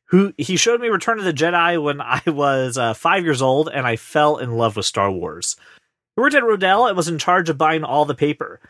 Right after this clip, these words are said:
And when he would go away on business, he would make sure that the paper sample that they gave him were comics so he could give them to me." So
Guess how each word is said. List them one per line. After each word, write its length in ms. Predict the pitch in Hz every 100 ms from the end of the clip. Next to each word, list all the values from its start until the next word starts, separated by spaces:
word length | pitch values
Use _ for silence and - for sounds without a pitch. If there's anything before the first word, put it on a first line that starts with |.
| _ -
And 100 | 156
when 100 | 180
he 60 |
would 140 | 190 175
go 160 | 190
away 180 | 196 196
on 160 | 185 165
business, 400 | 185 196 226 214
he 120 | 190
would 120 | 151
make 240 | 131 156 160
sure 300 | - 170 160
that 140 | 143
the 80 | 110
paper 280 | - 151 160
sample 380 | - 156 165 147
that 160 | 123
they 100 | 113
gave 300 | 104 131 139
him 140 | 139 135
were 100 | 143
comics 640 | - 104 95 90 - - - _
so 140 | - 196
he 120 | 202
could 140 | 220
give 160 | 185 98
them 180 | 92 90
to 100 | 90
me." 260 | 90 87 90
So 320 | - 156 156